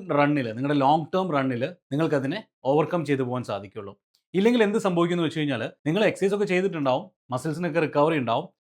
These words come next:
ലെഗിന് അതിൻ്റെ കപ്പാസിറ്റീസ് ഉണ്ടാവും, പക്ഷേ ഏതോ ഒരു ആക്ടിവിറ്റി ചെയ്യുന്നത് കൊണ്ട് മുട്ടിൽ നീര് വരുന്നു. ഇനി ഇവിടെ പ്രത്യേകം ശ്രദ്ധിക്കേണ്ടതെന്ന് വെച്ച് കഴിഞ്ഞാൽ ഈ രണ്ടാമത് കൂടുന്ന നീര് അത്ര പെട്ടെന്ന് കുറയില്ല. ഈ നീര് കുറച്ച് കട്ടിയുള്ളതായിട്ട് കുറച്ചും കൂടെ ഹാർഡ് സ്വെല്ലിംഗ് ഒക്കെ ആയിട്ട് അങ്ങനെ തന്നെ മുട്ടിൽ കെട്ടിക്കിടക്കുന്ന അവസ്ഥ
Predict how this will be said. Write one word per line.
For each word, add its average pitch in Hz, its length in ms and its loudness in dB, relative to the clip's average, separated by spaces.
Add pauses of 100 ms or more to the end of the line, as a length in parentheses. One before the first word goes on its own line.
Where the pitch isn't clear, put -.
(100)
ലെഗിന് 165 260 2
അതിൻ്റെ 160 220 0
കപ്പാസിറ്റീസ് 147 520 0
ഉണ്ടാവും, 117 220 -6 (320)
പക്ഷേ 156 180 -4 (140)
ഏതോ 185 200 4
ഒരു 180 140 4
ആക്ടിവിറ്റി 175 380 -2
ചെയ്യുന്നത് 156 300 -2
കൊണ്ട് 160 220 -4
മുട്ടിൽ 131 180 -6 (100)
നീര് 117 220 -8
വരുന്നു. 98 200 -14 (300)
ഇനി 196 120 2
ഇവിടെ 214 160 2
പ്രത്യേകം 196 340 2
ശ്രദ്ധിക്കേണ്ടതെന്ന് 185 460 -2
വെച്ച് - 140 -6
കഴിഞ്ഞാൽ 156 220 0 (400)
ഈ 208 120 2
രണ്ടാമത് 202 500 6
കൂടുന്ന 175 360 0 (100)
നീര് 147 260 0 (340)
അത്ര 190 160 0 (120)
പെട്ടെന്ന് 185 420 0
കുറയില്ല. 131 380 2 (400)
ഈ 175 100 2
നീര് 170 220 2 (320)
കുറച്ച് 165 280 0
കട്ടിയുള്ളതായിട്ട് 147 760 2 (280)
കുറച്ചും 151 240 -2
കൂടെ 170 180 2
ഹാർഡ് 143 320 4
സ്വെല്ലിംഗ് 143 300 -2
ഒക്കെ 131 180 -2
ആയിട്ട് 120 240 -4 (340)
അങ്ങനെ 165 200 2
തന്നെ 170 180 -2
മുട്ടിൽ 147 260 -4 (400)
കെട്ടിക്കിടക്കുന്ന 151 500 0
അവസ്ഥ 127 160 -6